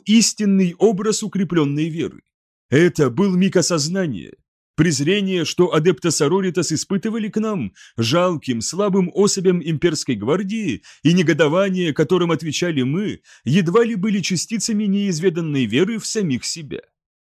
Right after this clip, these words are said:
Но теперь я чувствовал себя униженным. Десять женщин не надели шлемы,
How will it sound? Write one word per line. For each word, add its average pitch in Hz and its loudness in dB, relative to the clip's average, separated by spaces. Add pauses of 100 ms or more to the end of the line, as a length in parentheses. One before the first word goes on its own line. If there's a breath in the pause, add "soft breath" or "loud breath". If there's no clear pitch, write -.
(120)
Но 156 4
теперь 151 4
я 151 2
чувствовал 202 -4
себя 180 0
униженным. 147 -4 (520)
Десять 165 0
женщин 202 -2
не 214 0
надели 196 -2
шлемы, 151 -6